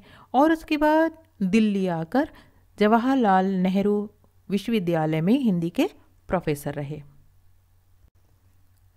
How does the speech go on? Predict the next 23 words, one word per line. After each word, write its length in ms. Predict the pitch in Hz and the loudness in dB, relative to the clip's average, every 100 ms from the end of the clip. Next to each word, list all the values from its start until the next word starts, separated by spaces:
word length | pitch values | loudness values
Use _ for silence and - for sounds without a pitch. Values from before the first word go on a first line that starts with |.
| _ _ _ _ _ _ | _ _ _ _ _ _
इनकी 240 | 277 294 311 | 0 2 4
रचनाएं 540 | 285 285 277 285 370 - _ _ _ _ 220 | 2 2 -2 -2 -2 -10 _ _ _ _ -2
अभी 340 | 220 254 320 | -2 2 2
बिल्कुल 440 | 302 190 - 190 - | 4 0 0 -2 0
अभी, 380 | 202 247 269 262 - - | 2 2 2 -2 -12 -8
जमीन 480 | 196 240 247 311 262 | 0 4 6 6 2
पक 280 | - 160 185 | 0 -2 -2
रही 320 | 196 233 233 | 0 0 -2
है, 240 | 240 240 - _ - | -2 -6 -8 _ -6
यहाँ 440 | 196 208 202 285 | 0 0 0 -2
से 180 | 311 277 | 0 0
देखो, 460 | 196 170 - 156 - _ _ - | 0 -2 -6 -12 -14 _ _ -8
अकाल 420 | 190 240 262 285 | 0 2 4 4
में 140 | 294 | 2
सारस, 500 | 277 247 180 143 - - _ _ - | 2 0 0 -4 -12 -20 _ _ -2
उत्तर 440 | 226 - - 196 | -2 -2 -2 -2
कबीर 440 | 185 185 185 208 208 | 0 0 2 2 0
तथा 300 | 190 190 202 | 0 0 -2
अन्य 380 | 196 220 269 285 | 4 6 6 4
कविताएं। 540 | 262 247 214 170 160 - _ _ _ _ | 2 2 0 -2 -4 -12 _ _ _ _
इनके 240 | 190 190 196 | -4 -2 -2
काव्य 360 | 185 165 175 | -2 -2 -2
संग्रह 500 | 185 190 185 190 202 | -2 -2 0 0 0